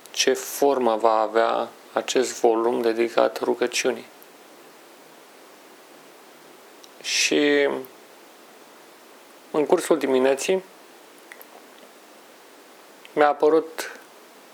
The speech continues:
în față, să zicem așa, ideea unui devoțional zilnic, făcut pe luni și pe zile.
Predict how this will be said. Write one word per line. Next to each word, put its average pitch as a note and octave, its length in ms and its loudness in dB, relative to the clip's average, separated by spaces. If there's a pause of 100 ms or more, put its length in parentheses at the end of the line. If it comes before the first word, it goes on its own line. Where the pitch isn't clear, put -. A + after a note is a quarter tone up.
(400)
în C3 120 -2
față, C3 380 2
să - 180 -4
zicem A#2+ 320 -6
așa, C#3 440 -2 (2000)
ideea C#3+ 320 2
unui C#3+ 200 2
devoțional C3+ 720 0 (1160)
zilnic, A#2+ 580 -4 (1900)
făcut - 360 -2
pe - 120 0
luni B2+ 280 2
și - 160 -6
pe C#3 120 0
zile. - 380 -2